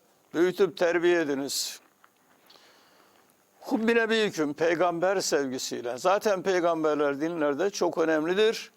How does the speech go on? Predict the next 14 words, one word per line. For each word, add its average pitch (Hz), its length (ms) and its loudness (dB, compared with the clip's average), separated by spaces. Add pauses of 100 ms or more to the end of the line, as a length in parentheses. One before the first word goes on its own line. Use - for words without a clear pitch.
(400)
Peygamberin 180 840 2 (920)
prensipleri 185 1000 0 (760)
unutulursa 208 840 2
din 185 200 -2
de 160 60 2
unutulur. 139 800 -6 (680)
Biz 175 240 -4
her 202 140 2
şeyi 190 360 0
peygamberimizden 151 880 0
öğrenmiş 123 540 -6
oluyoruz. 120 720 -6 (400)
O - 100 -10
bakımdan 202 520 0